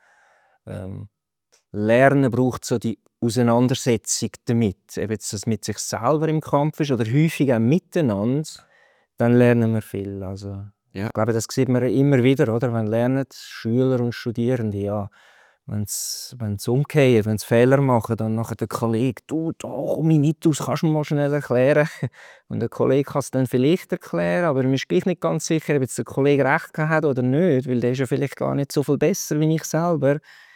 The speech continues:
Speaker 1: Dann ist mir der Auseinandersetzung vom Lernen.
Speaker 2: Mhm.
Speaker 1: Ich glaube, das ist, das ist ganz wichtig.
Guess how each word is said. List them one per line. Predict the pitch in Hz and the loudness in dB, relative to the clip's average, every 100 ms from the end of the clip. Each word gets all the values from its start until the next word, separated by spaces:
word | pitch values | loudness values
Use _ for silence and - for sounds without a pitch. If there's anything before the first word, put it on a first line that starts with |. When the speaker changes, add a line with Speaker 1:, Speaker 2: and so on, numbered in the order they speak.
| - _ _ | -20 _ _
Speaker 1:
Dann | 131 131 | 4 4
ist | 131 | 6
mir | 120 | 8
der | 117 110 | 8 8
Auseinandersetzung | 101 104 101 104 107 95 - - | 4 0 0 -4 -6 -10 -10 -12
vom | - 104 101 | -4 -2 0
Lernen. | 95 92 90 92 104 107 143 - _ | -2 -4 -6 -6 -8 -6 -6 -6 _
Speaker 2:
Mhm. | - | -8
Speaker 1:
Ich | 107 | -6
glaube, | - 101 101 | -2 -2 -2
das | 107 104 | -2 -4
ist, | 104 - - | -8 -10 -12
das | - 104 | -8 -8
ist | 107 - | -8 -6
ganz | 101 107 - | -6 -6 -8
wichtig. | 98 - - - | -12 -10 -14 -14